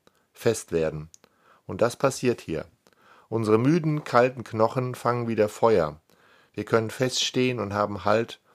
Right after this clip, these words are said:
weil uns jemand Orientierung gibt. Er begegnet uns und lässt uns wieder heil und ganz werden.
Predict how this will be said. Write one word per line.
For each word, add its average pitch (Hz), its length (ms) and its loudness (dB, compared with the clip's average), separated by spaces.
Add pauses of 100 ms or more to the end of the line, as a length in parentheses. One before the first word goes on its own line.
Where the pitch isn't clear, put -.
(320)
weil 107 180 4
uns 113 200 -2
jemand 117 520 0
Orientierung 117 640 2
gibt. 82 400 -6 (180)
Er 101 120 0
begegnet 123 560 0
uns 123 360 -4 (440)
und 101 100 -6
lässt 113 220 2
uns 117 180 -8
wieder 101 300 0
heil 110 320 6
und 113 180 -8
ganz 107 340 0
werden. 78 360 -6